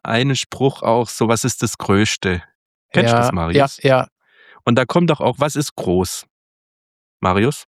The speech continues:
Speaker 2: Äh, die Welt.
Speaker 1: Nein, <laughs> du kennst nicht, oder?
Speaker 2: Ich kenn's, aber ich, ich
Speaker 1: Äh.
Speaker 2: weiß nicht mehr, d-,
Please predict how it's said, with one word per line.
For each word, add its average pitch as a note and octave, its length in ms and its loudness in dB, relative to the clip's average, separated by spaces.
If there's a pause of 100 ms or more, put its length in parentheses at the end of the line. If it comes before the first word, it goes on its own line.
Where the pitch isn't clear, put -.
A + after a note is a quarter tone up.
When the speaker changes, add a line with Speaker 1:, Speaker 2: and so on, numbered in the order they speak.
Speaker 2:
Äh, B2+ 920 4 (680)
die B2 180 2
Welt. A2 600 0 (400)
Speaker 1:
Nein, G#2+ 760 2
<laughs> - 120 -4
du - 100 2
kennst - 520 -4
nicht, - 260 -2
oder? - 320 -4
Speaker 2:
Ich G#3 220 0
kenn's, G3+ 400 2
aber C#3+ 240 2
ich, - 240 -4
ich D3 120 0
Speaker 1:
Äh. - 60 0
Speaker 2:
weiß D3 280 0
nicht D3+ 220 -2
mehr, C3 200 4
d-, - 140 -16